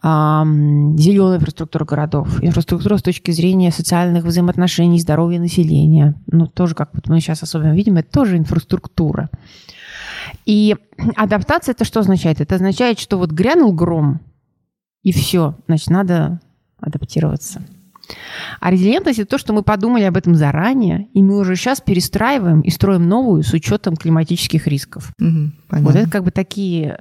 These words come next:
Speaker 1: разделения щас появляются. Ещё есть такое понятие тоже в адаптации, которое называется потеря и ущерб. Loss and damage по-английски. Даже отдельный переговорный трек по всему этому есть. Он заключается в чём? Он заключается в том, что есть что-то, к чему невозможно будет адаптироваться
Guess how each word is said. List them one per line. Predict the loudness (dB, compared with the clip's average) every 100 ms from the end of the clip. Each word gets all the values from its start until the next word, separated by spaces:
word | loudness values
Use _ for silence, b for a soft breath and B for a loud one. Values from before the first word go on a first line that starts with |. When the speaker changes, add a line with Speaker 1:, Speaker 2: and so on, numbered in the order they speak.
| -18 -4
Speaker 1:
разделения | 0 2 2 0
щас | 0 -4
появляются. | -6 -4 -8 -6
Ещё | -4 -2
есть | -2
такое | -2 -2
понятие | 0 -2 -2 -2
тоже | -2
в | -2
адаптации, | -2 -2 -4 -4
которое | -8 -4 -2
называется | 0 -2 -2
потеря | -2 -4 0 -2 0
и | 2
ущерб. | 0 0 -4 -4 0 -2 -4 _ _ _ -20 B B B B
Loss | 0 2 2
and | 2
damage | 4 2 2 -2
по-английски. | 0 2 4 2 -2 -6 -8 B B B -6
Даже | -2
отдельный | 0 2 2
переговорный | 2 0 0 0 0 0 -2 -4
трек | -4 -4
по | -8
всему | -4 2 2
этому | 2 2
есть. | 2 0 -8 B B B
Он | -2 0
заключается | 0 0 -2 -2
в | -8
чём? | -4 -4
Он |
заключается | -2 -2 0 0
в |
том, | -2 -2
что | -2 0
есть | 2 2 0
что-то, | -4 -2 0 0 0 -2 -6 _ _
к | -10
чему | 2 4
невозможно | 6 6 4 2 -2 -2
будет | -2 -2
адаптироваться | -4 -4 -2 -2 -2 0